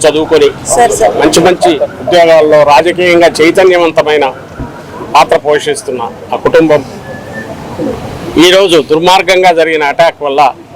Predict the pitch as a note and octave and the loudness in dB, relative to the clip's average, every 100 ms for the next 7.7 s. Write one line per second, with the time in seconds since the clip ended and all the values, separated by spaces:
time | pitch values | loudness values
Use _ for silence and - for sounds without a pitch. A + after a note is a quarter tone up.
0 | - - - - - - - C3 D3 D3+ | -20 -20 -20 -20 -20 -20 -6 0 0 2
1 | D#3 F3 F#3 E3 F3 E3 D#3+ C#3 C#3+ D#3 | 0 0 -2 -4 0 2 2 4 4 6
2 | - C3+ D#3 E3 D#3 D3+ D3 D3 D3+ F3 | 4 4 4 4 4 4 2 2 2 4
3 | F3 C3+ D#3 D3 - D3+ - F3 D3+ D3 | 2 2 2 2 2 2 2 2 2 2
4 | D3+ D3 C#3+ C#3 C#3 - - - - - | 0 2 0 -2 -6 -12 -16 -20 -18 -18
5 | - - - - - D#3+ D#3+ C#3+ - E3+ | -16 -14 -12 -10 -2 -2 0 -2 0 2
6 | D#3+ F3 E3 F#3+ E3 C#3+ D#3+ - D#3 C#3+ | 2 0 0 2 2 2 -2 0 2 4
7 | D3+ - D#3 - - C#3 C#3 | 2 2 -2 -2 -6 -2 0